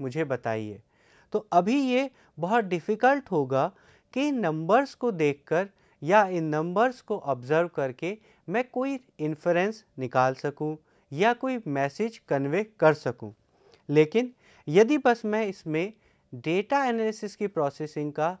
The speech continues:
एक सिंपल सा स्टेप करूं, ऑर्गेनाइजिंग अ डेटा, अब मैं इस डेटा को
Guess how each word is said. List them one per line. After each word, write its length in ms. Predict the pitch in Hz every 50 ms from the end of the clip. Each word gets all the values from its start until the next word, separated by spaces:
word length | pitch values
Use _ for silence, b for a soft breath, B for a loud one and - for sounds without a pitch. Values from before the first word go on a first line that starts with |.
| _ _ -
एक 160 | 190 196 -
सिंपल 480 | - - - 214 226 233 226 254 254 233
सा 200 | - 208 185 170
स्टेप 380 | - - - 151 139 131 - _
करूं, 300 | - 143 143 151 175 208 214 b b b b b b -
ऑर्गेनाइजिंग 720 | 156 160 170 160 165 165 160 156 156 147 147 175 180 196 - - -
अ 80 | 143
डेटा, 460 | 139 123 131 127 117 - - 104 101 - _ b b b b b b b b b -
अब 160 | 196 233 226 233
मैं 240 | 233 247 269 262 240
इस 260 | - 233 240 - - -
डेटा 340 | 160 151 151 147 196 202 202
को 360 | 196 - - 147 175 214 214